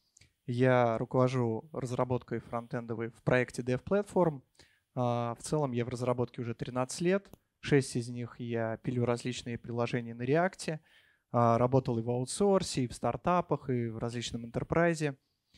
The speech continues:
И в целом, если говорить про сам продукт, которым я щас вот занимаюсь и на котором мы, собственно, применили Ф С Д, и это, э,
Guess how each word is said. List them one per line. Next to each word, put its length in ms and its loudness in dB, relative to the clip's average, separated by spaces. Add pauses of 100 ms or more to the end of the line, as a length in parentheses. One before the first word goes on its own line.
(440)
И 220 4
в 80 -8
целом, 320 2
если 200 0
говорить 300 2
про 340 4
сам 260 -2
продукт, 440 -4
которым 340 -2
я 160 -2
щас 320 -4
вот 140 -10
занимаюсь 440 0
и 40 -4
на 100 -4
котором 320 -2
мы, 80 -8
собственно, 680 -8
применили 480 -2
Ф 140 -6
С 160 -4
Д, 240 2 (580)
и 80 0
это, 920 4
э, 160 -14